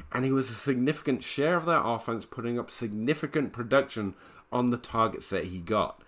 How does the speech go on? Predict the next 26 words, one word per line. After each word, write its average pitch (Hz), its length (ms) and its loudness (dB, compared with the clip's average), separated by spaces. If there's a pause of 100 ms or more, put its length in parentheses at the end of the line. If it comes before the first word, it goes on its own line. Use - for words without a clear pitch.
(400)
He 135 160 -2
looks 147 360 6
good, 98 400 2 (800)
but 123 220 4
that 131 300 4
is 151 360 2
a 113 400 2 (140)
question 151 500 2
mark 110 540 -2
that 107 140 2
I 110 100 4
want 110 200 0
to 104 140 -2 (120)
add 113 300 0
to - 180 -6
my 104 200 2
ranks 110 560 0 (460)
from 101 280 0
the 101 80 2
last, 104 320 0
from 113 260 -2
the, 113 120 -2
the 127 220 0
evolving 113 420 2
process 160 560 0
here. 71 180 -4